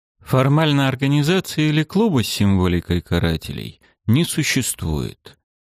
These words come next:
Оно и понятно, за такое можно и по шапке получить от Министерства просвещения. Так что я решил искать чатики ублюдков в телетайпе, а заодно пробить соцсети на предмет закрытых групп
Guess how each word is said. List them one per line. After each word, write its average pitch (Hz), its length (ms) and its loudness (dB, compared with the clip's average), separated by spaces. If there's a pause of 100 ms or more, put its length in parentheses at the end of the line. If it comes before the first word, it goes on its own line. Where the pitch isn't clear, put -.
(200)
Оно 82 220 -2
и 82 60 -2
понятно, 85 600 -2 (240)
за 85 180 -6
такое 98 320 -4
можно 85 300 -2
и - 20 -2
по 85 160 -6
шапке - 420 -8
получить 82 460 -8
от 92 140 -12
Министерства 80 600 -6
просвещения. 78 880 -10 (560)
Так 131 180 -2
что - 140 -2
я 120 140 2
решил 113 360 -2
искать - 340 -6
чатики - 560 -6
ублюдков 107 680 -4
в - 120 -18
телетайпе, 85 920 -6 (440)
а 95 100 -2
заодно 101 340 0
пробить 107 420 -2
соцсети - 680 -6
на 131 160 0
предмет 90 460 -2
закрытых 85 640 -6
групп 120 380 -6